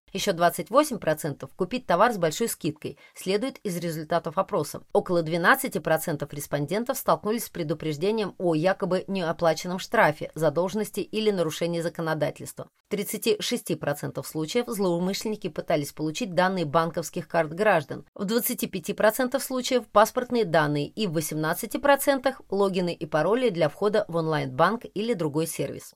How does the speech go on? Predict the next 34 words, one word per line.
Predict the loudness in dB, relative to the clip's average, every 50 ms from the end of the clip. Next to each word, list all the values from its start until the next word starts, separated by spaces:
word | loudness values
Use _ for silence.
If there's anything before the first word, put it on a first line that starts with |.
| _ 0
Количество | 2 2 2 2 0 -2 -4 -2 -4 -4
фишинговых | -4 -2 -2 -2 -2 0 -2 -2 -2 0 -2 -2 -2 -4
атак | -2 2 2 2 2 0 -4 -4
увеличивается | -4 -2 -2 -2 -2 -4 -4 -4 -4 -4 -4 -6
в | -8 -6
среднем | -2 -2 -2 -2 -2 -4 -2 -2
на | -2 -2 -4 -4
пятьдесят | _ -6 -6 -4 -4 -4 -2 -2 -2 -2 -2
процентов | -4 -6 -6 -4 -6 -6 -6 -6 -6
в | -8 -6
год. | -4 -4 -4 -4 -6 -12 _ _
Число | -8 -6 0 2 2 2
киберпреступлений | 2 2 2 2 4 2 0 0 -4 -8 -8 -8 -6 -2 0 0 2 2 0 0
в |
среднем | 0 0 0 0 0 0 0 2
растёт | 2 2 2 2 0 -4 -2
на | -2 -4 -4
семьдесят | -2 -4 -4 -4 -4 -8 -8 -8
процентов | -4 -4 -4 -2 -4 -6 -8 -6 -8 -8
в | -6
год. | -6 -8 -8 -10 _ _ _ _
Жертвами | 4 8 8 8 8 6 0 -2 -2 -2
фишинговых | -2 -2 -2 -2 0 0 -2 0 0 -2 -2 0 0
атак | 2 4 2 2
становится | 2 0 0 0 0 0 0 -2 -4 -4
примерно | -4 -2 -2 0 0 0 -2 -2 -2 -2
от | -2 -4 -2 -4
одного | -4 -2 0 2 2 2 2 2 2 2
миллиона | 2 2 2 2 2 2 2 2 2 2
до | 4 6 6 6 6 4 6
полутора | 6 6 6 6 2 -2 -2 -2 -2
миллионов | 0 0 0 0 0 0 -2 -6
человек | -6 -4 -2 -2 -2 -2 -4 -6 -6
ежегодно. | -4 -2 -2 -2 -2 -2 -2 0 0 0 -2 -4 -10 -14